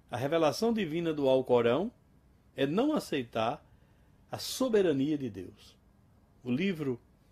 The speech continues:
o Alcorão Sagrado, é um livro que Deus revelou para os últimos tempos.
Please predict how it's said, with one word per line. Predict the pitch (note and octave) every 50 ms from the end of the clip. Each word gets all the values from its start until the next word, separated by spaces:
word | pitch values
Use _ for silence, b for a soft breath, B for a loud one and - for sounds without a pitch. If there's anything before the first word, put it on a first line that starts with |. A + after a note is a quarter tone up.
| - _ _ _
o | C3 C3
Alcorão | C#3 C#3+ C3+ - C3 B2 A#2 A2 G2+ G#2 A2 A2+ - _ _ _ _ _ _ _ _ _ _ _ _ _
Sagrado, | _ - - - - C#3+ C#3+ C3 A2+ G2 F#2 F2+ F2+ G#2 - _ _ b b b b b b b b b b b
é | - A#2+
um | C3 C#3 C#3
livro | D3 F3+ A3 A#3 A3+ A#3 A#3 G#3
que | - E3+
Deus | C#3+ B2 B2+ E3 G3 A#3 G3 -
revelou | F3 F3 E3 D#3 C#3 B2+ C3+ E3 G3+
para | G3 - G3 G3 G3 G3 - - - - _ _ _ _ _ _ _ _ _
os | - F3 D#3 D#3+
últimos | G3+ B3+ B3 - A#3+ A3 G#3 - - -
tempos. | - C3+ A2+ G#2+ F#2+ - _